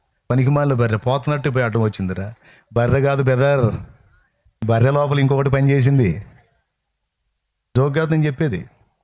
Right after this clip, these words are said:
అట్లా చచ్చిపోయిన వాళ్ళు చాలామంది ఉన్నారు. ఆ ఊరోళ్ళు పందుల మీద బతికే వాళ్ళు, ఆ ఊరోళ్ళు. ఆ రెండు వేల మంద ఉందంట ఆడ మేసే మంద, పందుల మంద.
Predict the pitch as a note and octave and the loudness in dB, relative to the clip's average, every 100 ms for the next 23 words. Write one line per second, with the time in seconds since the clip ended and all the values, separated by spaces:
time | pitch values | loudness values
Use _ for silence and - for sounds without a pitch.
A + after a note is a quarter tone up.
0 | - A#2 B2 - A#2+ D3+ D3+ C#3+ C3+ C3 | -8 -4 -2 -2 -2 0 2 0 0 0
1 | B2+ A#2 G2+ F2 D2+ - _ _ _ _ | 2 4 4 2 -2 -8 _ _ _ _
2 | _ _ - A#2+ C3+ D3 D3 C#3 A#2+ C#3 | _ _ -2 0 2 2 2 2 2 0
3 | - B2+ C#3 - C#3+ C3 B2+ B2 B2+ A#2 | 0 0 2 2 0 0 0 0 0 2
4 | A2+ A2 A2+ A2 - - - - - - | 2 2 2 0 -2 -6 -14 -20 -20 -20
5 | _ - - _ _ _ _ _ - A#2 | _ -20 -20 _ _ _ _ _ -2 2
6 | A#2 C#3+ C#3+ C3 B2+ A#2 A#2+ C#3 D3+ C#3 | 4 6 4 4 4 4 4 2 2 2
7 | B2 A#2 A2 A#2 A#2 A#2 G#2+ G#2 - - | 2 2 2 4 4 4 2 0 -4 -4
8 | A#2 A#2 A#2+ G#2+ G2+ | 2 4 4 4 2